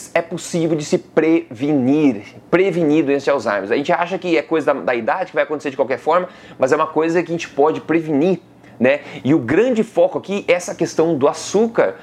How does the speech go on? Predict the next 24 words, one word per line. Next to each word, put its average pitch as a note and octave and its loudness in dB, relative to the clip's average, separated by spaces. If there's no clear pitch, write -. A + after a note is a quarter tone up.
no D3+ 0
sangue. E3 0
Ainda F3 0
os A#2 -4
níveis G3+ 0
de F#3+ 0
açúcar F3+ -4
no C3 -2
sangue B2 -2
estão G3+ 0
relacionados C#3+ -2
ao D#3 0
aumento C#3 -4
de A#2+ -2
inflamação E3+ 0
crônica F#3 2
no D3+ 0
corpo F3+ 0
inteiro, F3 0
tá? G#2+ -2
E C3 0
também, F3 -2
além E3 -4
disso, G3+ -4